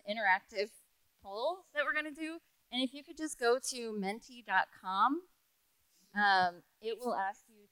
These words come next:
to plug in a couple of numbers. There's a code here at the top. So you'll plug in eighty-nine eighty-three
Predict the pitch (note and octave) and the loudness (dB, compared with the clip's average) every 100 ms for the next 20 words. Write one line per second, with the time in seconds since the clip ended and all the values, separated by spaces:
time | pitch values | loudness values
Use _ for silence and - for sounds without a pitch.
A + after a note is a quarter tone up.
0 | - G#3 F#3+ - _ A3+ A3 G#3+ G#3 G#3 | -16 -12 -12 -14 _ -4 -2 -2 -4 -4
1 | F#3 G#3 G3+ A#3 G3+ F#3+ F3+ F3+ G3 B3+ | -12 -12 -12 -8 -8 -6 -8 -8 -6 -4
2 | D4+ - - _ G3+ G3 _ A#3 A3 A3+ | -4 -6 -8 _ -20 -20 _ _ -20 -18
3 | A#3 G#3 - F#3 G#3+ F#3+ C#4+ _ _ _ | -18 -18 -18 _ -6 -4 -4 _ _ _
4 | _ _ - - - _ _ _ _ _ | _ _ -20 -20 -20 _ _ _ _ _
5 | _ _ _ _ _ _ _ _ _ _ | _ _ _ _ _ _ _ _ _ _
6 | _ _ _ _ _ _ - - G#3+ G3 | _ _ _ _ _ _ -12 0 2 2
7 | - A3 G#3+ A#3+ A#3 A3+ A3 - A3+ B3 | 2 0 2 4 4 2 -4 -8 -10 -6
8 | B3 A3+ A3 A3 A3 A3+ _ _ _ G#3+ | -4 -2 -4 -4 -10 -18 _ _ _ 0
9 | A3 A3+ - G#3+ G#3+ G#3 G#3+ | 0 -2 -6 -6 -2 0 0